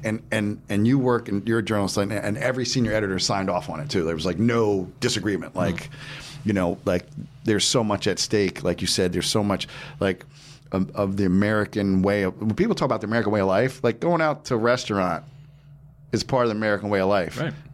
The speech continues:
Speaker 1: I'm not talking Fridays and Applebee's,
Speaker 2: Yeah.
Speaker 1: right? You know what I mean? Like, it's like, and when you talk about entrepreneurs, like, these are hardworking people who are passionate. They're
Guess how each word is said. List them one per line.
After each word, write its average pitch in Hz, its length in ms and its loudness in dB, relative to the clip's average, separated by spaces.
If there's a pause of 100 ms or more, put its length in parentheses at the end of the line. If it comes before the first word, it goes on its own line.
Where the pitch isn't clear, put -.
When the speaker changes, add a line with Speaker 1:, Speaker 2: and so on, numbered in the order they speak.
(120)
Speaker 1:
I'm 107 120 4
not 127 180 2
talking 117 340 0
Fridays 104 380 0
and 98 100 0
Applebee's, 87 640 -2
Speaker 2:
Yeah. 117 120 0
Speaker 1:
right? 95 240 0
You 123 100 2
know 120 60 2
what 123 100 4
I 120 40 4
mean? 131 220 2
Like, 104 380 0
it's 104 240 -4
like, 101 320 0 (760)
and 110 460 2 (160)
when 117 120 4
you 110 80 4
talk 123 180 2
about 117 280 0
entrepreneurs, 110 680 2
like, 95 120 0
these 110 160 2
are 95 80 2
hardworking 110 440 0
people 101 220 4
who 98 80 2
are 85 80 2
passionate. 101 500 0
They're 92 160 0